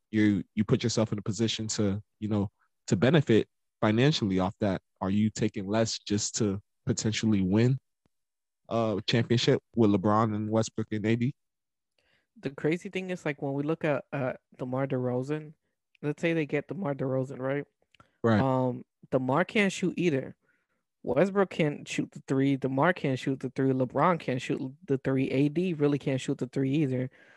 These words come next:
Speaker 2: So it's
Speaker 1: Yeah.
Speaker 2: like, where, where's your spacing gonna come in? Like, no matter how many, yeah, like, a guy could take a vet minimum and come to you, but you still need that shooting. So
Speaker 1: I think that I kinda wish they would've kept Caldwell Pope,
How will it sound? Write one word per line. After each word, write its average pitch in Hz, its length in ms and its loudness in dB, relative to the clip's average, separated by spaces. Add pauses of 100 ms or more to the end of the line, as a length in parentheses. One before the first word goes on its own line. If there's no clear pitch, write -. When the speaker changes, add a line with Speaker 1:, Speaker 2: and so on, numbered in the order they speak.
(140)
Speaker 2:
So - 60 4
it's 147 160 4
Speaker 1:
Yeah. 143 60 6
Speaker 2:
like, 127 200 2 (460)
where, 143 220 6
where's 147 320 4
your 160 100 4
spacing 151 400 2
gonna 127 160 0
come 127 240 -2
in? 127 160 -6 (240)
Like, 139 160 2
no 156 140 2
matter 180 240 8
how 160 160 4
many, 151 320 0 (180)
yeah, 151 200 4
like, 127 200 -2
a 131 60 -4
guy 143 180 2
could - 140 -8
take 151 160 -2
a 135 40 -2
vet 135 200 0
minimum 131 400 -4
and 123 100 -6
come 147 160 -4
to - 140 -6
you, 127 100 -2
but 131 140 -2
you 131 100 -4
still 139 200 -2
need 131 160 -2
that 131 140 -2
shooting. - 420 -6 (1080)
So 127 440 4
Speaker 1:
I - 20 2
think 151 160 2
that 113 100 -8 (320)
I 110 160 0
kinda 127 180 0
wish 107 220 0
they 92 180 -2
would've 98 220 -6
kept - 300 -6
Caldwell 113 340 -2
Pope, 120 300 -8